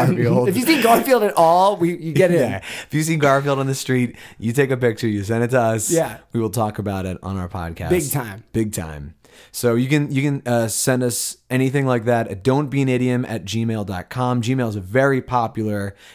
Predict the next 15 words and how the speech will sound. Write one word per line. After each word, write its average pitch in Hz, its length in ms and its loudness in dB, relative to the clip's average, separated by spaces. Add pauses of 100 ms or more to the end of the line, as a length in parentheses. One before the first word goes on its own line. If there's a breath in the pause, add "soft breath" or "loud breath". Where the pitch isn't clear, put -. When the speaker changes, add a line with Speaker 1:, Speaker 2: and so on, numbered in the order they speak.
(140 soft breath)
Speaker 1:
email 113 300 0
server. 101 240 -4
They 101 120 -2
were 95 100 -4
very 110 340 -4
happy 101 320 -6
to 87 80 -8
have 92 220 -8
us 92 100 -8
be 90 140 -8
a 85 40 -10
part 92 280 -8
of 82 140 -14
their, - 80 -2
Speaker 2:
Yes. 92 400 -6